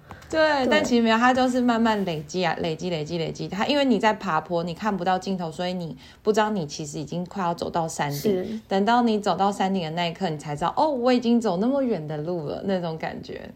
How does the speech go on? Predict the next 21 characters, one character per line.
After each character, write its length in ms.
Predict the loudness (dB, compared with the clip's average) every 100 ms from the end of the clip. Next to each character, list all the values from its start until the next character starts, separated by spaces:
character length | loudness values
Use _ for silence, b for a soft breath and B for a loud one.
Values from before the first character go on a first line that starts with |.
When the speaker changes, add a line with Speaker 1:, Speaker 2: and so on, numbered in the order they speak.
| -20 -12
Speaker 1:
对。 120 | -6 -4 -2
Speaker 2:
对， 300 | -2 -2 -4
因 160 | -4 -4
为 120 | -6 B B B B
其 120 | -4
实 160 | -4 -2
和 160 | -4 -2
这 140 | 0
年 260 | 2 0 0
纪 80 |
的 120 | -2 -2
孩 180 | -4
子 100 | -6
相 300 | -6 -8 -8
处， 160 | -8 -8 -8
你 120 | -8 0
得 200 | 2 4
到 180 | 2
的 100 | 2
回 240 | 0 -2 -6
馈 280 | 0 2